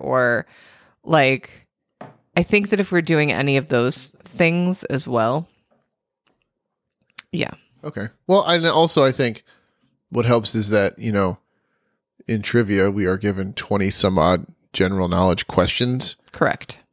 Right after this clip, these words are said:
Speaker 2: that don't always come up in daily conversation. And it lends to, "Oh, you knew that. I didn't know you knew that." Or, "How did you do, know that?"
Speaker 1: Right.
Speaker 2: That kind of thing. Um, it was getting warm in there. I was getting hot and I was gonna take off my sweater. But like always, when I go to take off my sweater, my undershirt goes with it.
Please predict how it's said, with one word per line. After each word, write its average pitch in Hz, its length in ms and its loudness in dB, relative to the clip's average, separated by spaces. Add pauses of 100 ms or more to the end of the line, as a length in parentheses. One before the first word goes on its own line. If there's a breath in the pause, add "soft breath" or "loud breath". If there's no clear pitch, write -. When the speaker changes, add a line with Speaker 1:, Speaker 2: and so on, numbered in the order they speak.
Speaker 2:
that - 280 0
don't 107 200 0
always 101 260 2
come 107 220 0
up 95 180 0
in 90 140 -4
daily 90 260 2
conversation. 98 720 -4
And 104 140 0
it 101 100 -2
lends 101 280 -4
to, 101 280 0
"Oh, 113 300 2 (440)
you 160 160 -4
knew 220 140 0
that. 104 320 0
I 123 80 4
didn't 117 220 -2
know 95 100 -6
you 113 140 0
knew 117 140 -2
that." 131 280 0
Or, 101 200 -4
"How 151 180 2
did 151 140 0
you 110 100 0
do, 87 320 -6
know 92 180 -4
that?" 76 240 -8 (100)
Speaker 1:
Right. - 200 0
Speaker 2:
That 95 120 -4
kind 85 120 -8
of 95 80 -10
thing. - 80 -20 (880 loud breath)
Um, 131 400 2
it 175 140 4
was 175 160 4
getting 165 260 2
warm 156 200 4
in 156 100 2
there. 151 400 4
I 123 80 4
was 120 160 2
getting 120 180 0
hot 120 380 2
and 117 100 -2
I 110 60 2
was 107 120 -2
gonna 117 140 -2
take 113 200 0
off 101 120 -4
my 101 100 -6
sweater. 117 540 2
But 104 180 -2
like 107 200 2
always, 101 400 0
when 95 100 -6
I 95 80 -6
go 101 120 -4
to 95 80 -6
take 104 180 -2
off 95 160 -6
my 98 80 -8
sweater, 101 360 -2
my 90 260 -8
undershirt 98 440 -4
goes 87 220 -6
with 107 160 0
it. 110 180 0